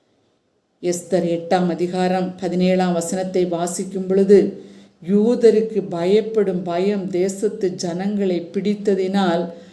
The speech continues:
அவர்கள் அநேகர் யூத மார்க்கத்தில் அமைந்தார்கள் என்று சொல்லி பார்க்கிறோம்.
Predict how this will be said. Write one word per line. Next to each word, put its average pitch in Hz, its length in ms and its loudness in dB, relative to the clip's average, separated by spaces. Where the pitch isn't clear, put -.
அவர்கள் 165 360 -2
அநேகர் 220 1000 -2
யூத 311 520 0
மார்க்கத்தில் 190 760 -2
அமைந்தார்கள் 180 1000 0
என்று 151 260 -2
சொல்லி 151 300 -6
பார்க்கிறோம். 143 800 -6